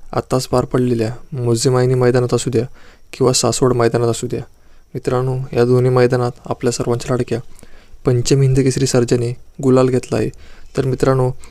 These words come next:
आजच्या या व्हिडिओच्या माध्यमातून बघूया आपल्या सर्वांचा लाडका स्वर्गीय रणजित निंबाळकर सरांचा पंचम हिंद केसरी सर्जा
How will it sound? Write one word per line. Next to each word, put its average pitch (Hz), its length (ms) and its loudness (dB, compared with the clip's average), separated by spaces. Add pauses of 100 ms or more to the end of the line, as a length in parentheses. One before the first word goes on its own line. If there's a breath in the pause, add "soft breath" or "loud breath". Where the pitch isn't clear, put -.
(120)
आजच्या 123 300 0
या 131 60 4
व्हिडिओच्या 127 440 4
माध्यमातून 127 500 0
बघूया 123 320 4 (120)
आपल्या 127 280 0
सर्वांचा 123 360 0
लाडका 123 300 0 (420 loud breath)
स्वर्गीय 131 440 4
रणजित 127 340 0
निंबाळकर 123 420 2
सरांचा 127 500 -2 (540 soft breath)
पंचम 135 360 4
हिंद 135 200 4
केसरी 131 320 2
सर्जा 123 340 0